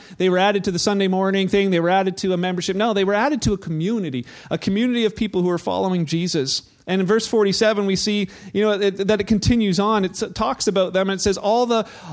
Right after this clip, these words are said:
all the while, this, these people were praising God and enjoying the goodwill of all the people. And each day,"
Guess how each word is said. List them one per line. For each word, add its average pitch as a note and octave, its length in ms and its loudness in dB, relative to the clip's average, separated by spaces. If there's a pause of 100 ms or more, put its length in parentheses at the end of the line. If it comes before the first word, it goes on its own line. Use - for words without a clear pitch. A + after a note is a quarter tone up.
all A#3+ 220 4
the B3+ 80 2
while, A3 360 4
this, G3+ 180 0
these A3+ 220 0
people A3+ 260 0
were F#3 120 2
praising A#3+ 540 2
God G3 300 2
and F3+ 120 0
enjoying G#3+ 480 2
the F#3 60 2
goodwill G3+ 440 2
of F3+ 80 0
all G3+ 320 0
the G3 100 -4
people. G#3 440 0
And G#3+ 220 0
each B3 400 0
day," A#3 460 2